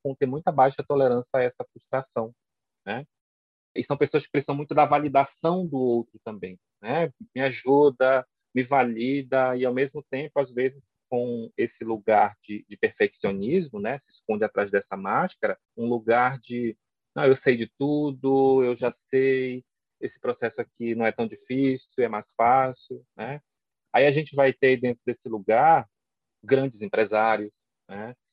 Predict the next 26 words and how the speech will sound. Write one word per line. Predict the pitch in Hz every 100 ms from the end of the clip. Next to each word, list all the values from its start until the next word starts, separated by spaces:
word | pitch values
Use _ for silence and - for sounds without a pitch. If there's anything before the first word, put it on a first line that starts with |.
| -
Líderes | 120 120 117 107
de | 107
áreas | 104 104 113 -
técnicas, | 110 107 107 - 104 101 - 104 101 - _ _ _ _ _
é, | 101 104 104 104
os | 113 110
neurocirurgiões, | 117 127 147 135 - 127 117 107 104 113 113 110 104
os | -
cirurgiões | 117 110 101 110 110 - -
plásticos, | 104 107 107 107 - - 107 -
pesquisadores, | 110 - 107 113 98 104 120 107 101
astronautas, | 110 - - 110 101 107 110 - 104 -
cientistas, | 113 113 - 113 _ 113 _ _ _ _ _
que | 170
são | 185
de | 180
verdade, | 175 160 131 143 147
talvez, | 123 117 139
quando | 139 131
eu | 123
fui | 135
buscar | 127 - 117
esse | -
material, | 117 - 107 113 131
olhando | 120 123
assim, | 127